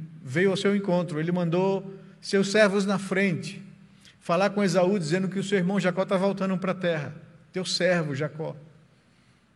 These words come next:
Ele quer te, que-, quer a tua bênção, o teu perdão. E vejam comigo o que diz o verso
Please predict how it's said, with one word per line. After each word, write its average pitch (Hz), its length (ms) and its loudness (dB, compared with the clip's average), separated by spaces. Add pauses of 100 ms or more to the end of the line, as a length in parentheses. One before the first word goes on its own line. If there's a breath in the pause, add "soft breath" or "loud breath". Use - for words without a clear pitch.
(160)
Ele 151 140 -6
quer 180 260 2
te, 175 500 -4 (560)
que-, 165 140 -8
quer 165 220 -2
a 170 40 2
tua 185 200 -4
bênção, 147 460 -2
o - 20 -4
teu 156 160 -8
perdão. 127 500 -6 (1400 soft breath)
E 180 100 -12
vejam 220 320 4
comigo 180 580 0
o 151 60 -2
que 175 140 -4
diz 151 320 -2
o 147 140 -2
verso 139 680 -2